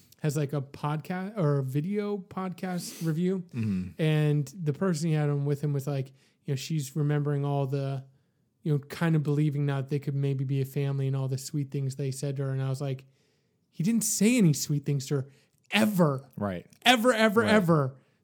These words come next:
Speaker 1: The sweetest thing he said to her is, "This isn't me. This
Speaker 2: Right.
Speaker 1: isn't me. This is you." That's, that's the sweetest thing he ever said to her.
Speaker 2: Right.
Speaker 1: And so I'm like, that character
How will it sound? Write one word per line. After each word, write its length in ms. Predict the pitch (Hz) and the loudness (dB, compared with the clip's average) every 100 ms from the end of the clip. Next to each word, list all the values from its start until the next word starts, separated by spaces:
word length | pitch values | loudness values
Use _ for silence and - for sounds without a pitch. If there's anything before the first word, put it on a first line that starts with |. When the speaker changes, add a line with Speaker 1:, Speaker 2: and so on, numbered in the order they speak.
| - | 2
Speaker 1:
The 80 | 185 | 2
sweetest 580 | - 208 254 269 262 269 | 2 6 6 6 2 2
thing 140 | 247 | 4
he 80 | 220 | 6
said 180 | 240 226 | 4 6
to 80 | |
her 100 | 196 | 8
is, 200 | 165 143 - _ - | 8 4 -4 _ -4
"This 160 | 147 | 4
isn't 300 | 185 143 170 | 6 6 4
me. 400 | 170 170 156 131 - _ - | 6 6 4 0 -8 _ -2
This 100 | 156 | 4
Speaker 2:
Right. 60 | 180 | 6
Speaker 1:
isn't 200 | 160 170 | 6 4
me. 120 | 170 | 4
This 140 | 156 135 | 2 0
is 140 | 147 | 0
you." 440 | 156 160 143 131 - _ - | 4 4 4 -2 -6 _ -6
That's, 160 | 208 185 | -6 -6
that's 240 | 254 220 | -6 -4
the 100 | 233 | -2
sweetest 580 | - - 180 208 190 - | -4 2 6 6 6 2
thing 120 | 196 | 2
he 100 | 165 | 4
ever 140 | 156 143 | 2 0
said 240 | - 135 | -2 -4
to 80 | 139 | -4
her. 80 | 92 | -8
Speaker 2:
Right. 220 | 82 78 _ _ - | -8 -10 _ _ -2
Speaker 1:
And 120 | 180 | 0
so 160 | 175 220 | 2 2
I'm 160 | 196 196 | 2 2
like, 360 | 175 165 - _ _ _ _ _ _ _ - | 2 0 -4 _ _ _ _ _ _ _ -8
that 360 | 160 202 226 185 | 0 0 0 -2
character 720 | 185 208 214 - 147 135 131 | 0 2 2 0 0 0 -4